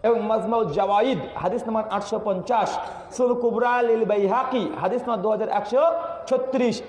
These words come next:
ইমাম আবু দাউদে কিতাবুল জুহুদ, হাদিস নাম্বার একশো একাত্তর, তিনশো নম্বর পৃষ্ঠা।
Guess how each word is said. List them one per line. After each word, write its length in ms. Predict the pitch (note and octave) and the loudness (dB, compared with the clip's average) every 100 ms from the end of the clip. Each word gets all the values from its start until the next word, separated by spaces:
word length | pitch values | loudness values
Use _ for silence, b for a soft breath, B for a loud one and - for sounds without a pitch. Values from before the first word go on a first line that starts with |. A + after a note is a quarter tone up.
| - | -2
ইমাম 180 | A#3 A#3+ | 0 2
আবু 300 | G#3+ A3+ B3 | 0 0 2
দাউদে 280 | B3 A#3+ | 4 4
কিতাবুল 380 | A#3 A#3+ A#3+ A#3 D#3 | 2 2 2 2 0
জুহুদ, 360 | G3 A3+ D4 - - - | 2 2 2 -2 -8 -6
হাদিস 240 | F3+ C4 | -2 -2
নাম্বার 180 | B3 A#3+ | -2 -2
একশো 180 | A#3 A#3 | -2 -2
একাত্তর, 500 | A3 G#3+ G#3+ - C#4+ C#4+ | -2 0 0 0 0 0
তিনশো 280 | D4 - | -2 0
নম্বর 240 | B3 A3+ A3 | 0 0 0
পৃষ্ঠা। 500 | A#3 A#3+ - A#3 E3 | -2 -4 -2 0 0